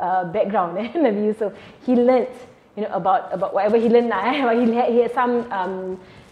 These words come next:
uh, background on how to handle finances. Uh, he was blessed with nubuwah, which is prophethood. Hikmah, meaning being able to control himself.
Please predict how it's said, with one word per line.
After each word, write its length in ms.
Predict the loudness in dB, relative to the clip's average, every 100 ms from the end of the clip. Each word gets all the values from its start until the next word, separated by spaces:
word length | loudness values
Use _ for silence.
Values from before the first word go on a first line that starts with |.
| -6
uh, 80 | -2
background 500 | 4 4 2 -6 -10 -18 -20 -12
on 120 | -8
how 200 | -4 -4
to 100 | -4
handle 460 | -6 -4 -4 -4 -6
finances. 600 | -10 -10 -12 -12 -14 -14 -20 -20 -20 -20 _ _ _ -14
Uh, 100 | -8
he 120 | -4
was 200 | -2 -2
blessed 480 | -4 -4 -4 -6 -8
with 140 | -8
nubuwah, 720 | -6 -6 -6 -6 -6 -8 -10
which 140 | -10 -10
is 140 | -10
prophethood. 680 | -10 -8 -8 -10 -10 -10 -12 -18 -20 -6
Hikmah, 640 | -4 -2 -4 -4 -8 -8
meaning 680 | -6 -4 -2 -2 -4 -8 -14 -8
being 240 | -6 -6 -4
able 460 | -4 -2 -4 -6 -8
to 120 | -12
control 600 | -16 -16 -16 -12 -10 -10
himself. 480 | -10 -16 -20 -20 -20